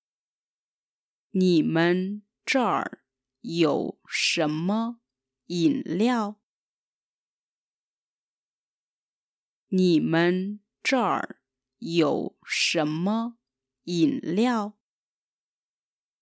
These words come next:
这个菜有点凉了，你能帮我热一下吗？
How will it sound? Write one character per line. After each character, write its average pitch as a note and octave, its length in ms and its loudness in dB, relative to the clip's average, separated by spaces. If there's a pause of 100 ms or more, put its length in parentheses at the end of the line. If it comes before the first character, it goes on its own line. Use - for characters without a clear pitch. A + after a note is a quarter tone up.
(1900)
这 C#4+ 380 4
个 E3+ 580 2 (180)
菜 - 640 -4 (500)
有 F3 360 2
点 C3+ 500 -2 (280)
凉 D#3+ 520 0 (120)
了， - 260 -4 (1300)
你 G3 300 4
能 F3+ 600 0 (320)
帮 C4+ 340 4
我 - 500 2 (380)
热 A3 640 2 (140)
一 D#3+ 300 -4
下 G#3+ 520 0
吗？ E3+ 380 -4